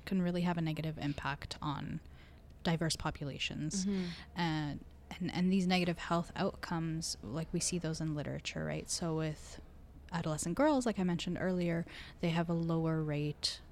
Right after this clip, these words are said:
Speaker 1: of physical activity uptake, and that can lead to um, chronic diseases and chronic illnesses down the line, right? So
Speaker 2: Mm-hmm.
Speaker 1: the, the goal really of S G B A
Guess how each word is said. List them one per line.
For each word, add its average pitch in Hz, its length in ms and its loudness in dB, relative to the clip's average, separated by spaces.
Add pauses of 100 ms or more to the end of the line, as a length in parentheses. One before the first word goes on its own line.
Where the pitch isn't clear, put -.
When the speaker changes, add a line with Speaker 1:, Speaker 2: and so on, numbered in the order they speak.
Speaker 1:
of 156 180 0
physical 165 400 -2
activity 151 500 -2
uptake, - 480 -6
and 151 160 2
that 160 160 0
can 170 240 2
lead 151 260 0
to 151 500 -2 (460)
um, 151 380 -4 (120)
chronic 170 320 2
diseases 147 520 0
and 160 100 0
chronic 143 400 -2
illnesses 147 420 -2
down 135 220 -4
the 143 60 -2
line, 139 280 -4
right? 156 260 -2
So 190 180 2
Speaker 2:
Mm-hmm. 196 320 2
Speaker 1:
the, 190 160 6
the 185 280 4 (220)
goal 208 420 10
really 190 380 8
of 175 400 4
S - 160 0
G 175 120 2
B 151 200 2
A 147 40 0